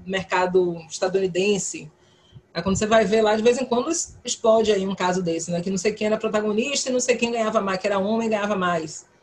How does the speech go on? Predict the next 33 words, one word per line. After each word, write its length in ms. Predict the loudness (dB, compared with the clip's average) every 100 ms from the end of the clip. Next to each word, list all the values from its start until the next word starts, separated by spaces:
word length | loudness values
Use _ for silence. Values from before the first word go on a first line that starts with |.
| _ _ _ _ -6
Então, 160 | -4
tem 280 | 2 2 2
absurdos 600 | -2 -2 0 0 0 0
ainda 280 | 0 0 -2
que 100 | -2
existem. 320 | -4 -4 -4
Então, 280 | -4 -2 0
eu 160 | 2 2
acho 180 | 2
que 80 | 0
é 20 |
mais 640 | -2 0 -2 -2 -4 -8 -4
importante 560 | -2 0 -2 -2 -2 0
a 40 |
gente 240 | -2 -4
fazer 280 | -4 -2 0
es-, 160 | -2 -4
essas 280 | -6 -2 0
demarcações 520 | 0 -2 -4 -4 -4
pra 160 | -4 -6
que, 80 | -4
de 120 | -2
fato, 360 | 0 -2 -4
todas 260 | -4 -2 -2
as 40 | 0
pessoas 420 | 0 0 -2 -2
possam 420 | -2 -2 -2 -4
ter 160 | -2 -2
espaço 480 | -2 -2 -2 -2
de 100 | -4
poder, 460 | -4 -4 2 4 4
de 120 | 2
criação 600 | -2 -4 -2 -4 -4 -4